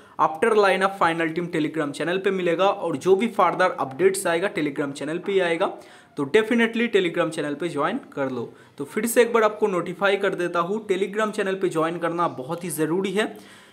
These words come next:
क्योंकि after line up final team Telegram चैनल पे ही मिलेगा और जो भी फर्दर अपडेट्स आएगा Telegram चैनल पे ही आएगा। तो Telegram चैनल पे ज्वाइन कैसे करना है? simply जो वीडियो देख रहे हो उसी वीडियो की डिस्क्रिप्शन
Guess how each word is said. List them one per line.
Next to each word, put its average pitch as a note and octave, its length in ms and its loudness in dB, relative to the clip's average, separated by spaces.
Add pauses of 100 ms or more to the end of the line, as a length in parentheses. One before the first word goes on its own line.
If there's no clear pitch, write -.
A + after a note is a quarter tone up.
(140)
क्योंकि G#3+ 220 2
after G#3 240 4
line A#3 280 4
up A3+ 180 2
final F#3+ 320 2
team G3 160 -2
Telegram E3 340 0
चैनल E3 280 -2
पे G3+ 120 2
ही G#3 100 2
मिलेगा F#3+ 320 2
और G3 120 4
जो E3+ 180 -2
भी G#3+ 140 -2
फर्दर E3 480 4
अपडेट्स F3+ 560 0
आएगा E3+ 260 0
Telegram C#3 400 -4
चैनल D3+ 260 -6
पे G3 120 -4
ही G3+ 60 6
आएगा। F#3 260 2
तो G#3 240 -10
Telegram G3 320 0
चैनल G3+ 240 -2
पे G3+ 120 2
ज्वाइन E3 260 0
कैसे G3 220 -4
करना F3+ 280 0
है? - 460 -6 (260)
simply C4 400 2
जो G3+ 160 6
वीडियो G#3 320 4
देख D#3+ 300 0
रहे F#3+ 140 6
हो G#3+ 100 6
उसी A3+ 340 0
वीडियो G3+ 380 6
की G#3 180 -2
डिस्क्रिप्शन G3+ 680 -4